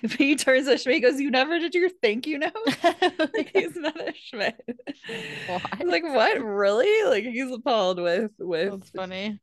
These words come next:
Speaker 1: Louise for that,
Speaker 2: I'm
Speaker 1: yeah.
Speaker 2: appalled. <laughs>
Speaker 1: <laughs> Uh, let's see.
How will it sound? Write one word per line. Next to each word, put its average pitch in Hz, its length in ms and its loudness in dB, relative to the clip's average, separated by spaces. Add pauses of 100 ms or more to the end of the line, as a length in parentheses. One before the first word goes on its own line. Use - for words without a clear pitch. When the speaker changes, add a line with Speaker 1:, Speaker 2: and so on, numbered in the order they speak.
(160)
Speaker 1:
Louise 170 380 -8
for - 140 -10
that, - 180 -4
Speaker 2:
I'm - 60 -2
Speaker 1:
yeah. - 220 -4
Speaker 2:
appalled. 240 580 -6 (240)
<laughs> 320 160 -10 (480)
Speaker 1:
<laughs> - 0 - (1200)
Uh, 285 540 2
let's 269 200 -2
see. 220 380 0